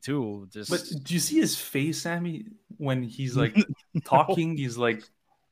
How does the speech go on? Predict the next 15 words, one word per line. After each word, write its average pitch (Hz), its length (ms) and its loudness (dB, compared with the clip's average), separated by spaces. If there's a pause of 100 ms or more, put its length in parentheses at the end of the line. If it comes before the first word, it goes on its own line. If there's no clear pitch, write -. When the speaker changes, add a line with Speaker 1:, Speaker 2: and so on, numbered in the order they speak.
(420)
Speaker 2:
he's, 135 120 -4
like, 139 100 2
scared 160 520 6
of 139 60 4
his 131 120 2
own 147 100 4
shadow 131 400 8
or 107 140 2
something. 107 340 -2
It's 107 80 -4
like, 117 180 -4
dude, 139 280 -4
like, 98 240 -10 (240)
Speaker 1:
<laughs> - 960 -18
I 262 220 2